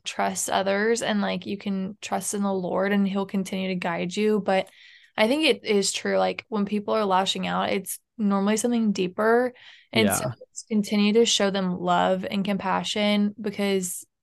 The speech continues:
Speaker 1: you want the same thing for you. And so it's a really good reminder. And it's really, it really is, like, a hard thing to do, because I
Speaker 2: Yeah.
Speaker 1: just experience it a lot. Like, even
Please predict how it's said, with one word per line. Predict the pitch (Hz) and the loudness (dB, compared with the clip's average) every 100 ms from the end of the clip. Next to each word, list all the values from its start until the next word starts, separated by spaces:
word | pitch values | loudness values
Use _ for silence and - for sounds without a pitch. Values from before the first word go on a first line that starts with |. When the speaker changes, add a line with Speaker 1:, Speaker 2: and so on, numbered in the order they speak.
| - | -8
Speaker 1:
you | 196 202 190 | -2 0 0
want | 190 | 0
the | 185 190 | -2 -2
same | 196 185 | -2 -2
thing | 196 190 | -2 -4
for | 185 185 | -4 -4
you. | 180 180 185 190 | -2 0 0 0
And | 202 202 190 | -2 -2 -2
so | 196 196 196 190 - - _ | -2 -2 -2 -6 -16 -20 _
it's | - | 2
a | |
really | 220 208 | 4 4
good | 202 196 | 2 0
reminder. | 190 185 190 | 0 -2 -2
And | 190 | -2
it's | 196 - | -4 -2
really, | 208 196 | 0 0
it | 196 233 208 | 2 0 2
really | 202 196 190 | 0 0 0
is, | - - | -2 -2
like, | 214 175 - _ | -2 -4 -8 _
a | - 208 | -6 -4
hard | 175 202 - - | -4 -4 -4 -6
thing | - | -8
to | - | -6
do, | - 220 | -6 -6
because | - 208 208 202 202 - | -8 -8 -6 -4 -6 -6
I | - 202 202 85 | -2 -2 0 -2
Speaker 2:
Yeah. | 65 76 120 - | -2 -4 -6 -6
Speaker 1:
just | 202 - - | -10 -14 -12
experience | - 208 - 202 202 202 240 | -6 -4 -2 0 2 2 4
it | |
a | 254 | 4
lot. | 220 190 185 175 - - 226 | 2 2 2 2 2 -4 -4
Like, | 208 202 | -4 -4
even | 208 208 208 208 208 | -6 0 4 4 2